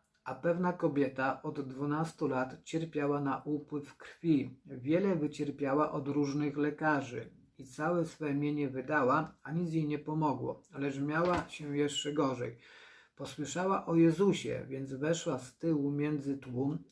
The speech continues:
i dotknęła się Jego płaszcza. Mówiła bowiem, żebym choć dotknęła Jego płaszcza, a będę zdrowa. Zaraz też ustał jej krwotok i poczuła w swym ciele,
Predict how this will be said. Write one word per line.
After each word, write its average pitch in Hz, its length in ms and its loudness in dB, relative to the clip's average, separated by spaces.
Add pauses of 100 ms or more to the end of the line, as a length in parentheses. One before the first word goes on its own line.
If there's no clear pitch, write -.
i 156 100 -4
dotknęła 165 600 0
się 151 300 -2 (140)
Jego 139 720 2 (200)
płaszcza. 131 800 -2 (2000)
Mówiła 165 440 6
bowiem, 135 420 2
żebym 139 340 -2
choć 156 260 0
dotknęła 170 640 0
Jego 208 360 6
płaszcza, 143 880 0 (240)
a 156 120 0
będę 139 680 2
zdrowa. 135 760 -2 (140)
Zaraz 185 460 -2
też - 280 -4
ustał 156 560 -2
jej 147 300 0
krwotok - 760 -2
i 151 120 -8
poczuła 165 560 0
w - 80 -12
swym 143 420 -4
ciele, 143 560 -2